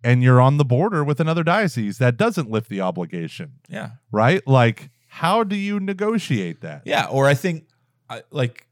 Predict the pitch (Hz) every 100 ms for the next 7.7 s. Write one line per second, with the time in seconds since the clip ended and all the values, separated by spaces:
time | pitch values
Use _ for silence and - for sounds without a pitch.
0 | - 131 156 151 165 151 120 131 147 151
1 | 143 175 147 123 120 110 - 127 123 120
2 | 127 _ _ _ _ _ - 110 131 151
3 | 156 151 135 120 101 104 139 _ _ _
4 | _ _ _ _ - 127 127 139 - 135
5 | 120 110 117 117 - _ - 120 107 -
6 | 113 107 117 123 127 113 107 110 120 110
7 | 107 107 98 92 113 - -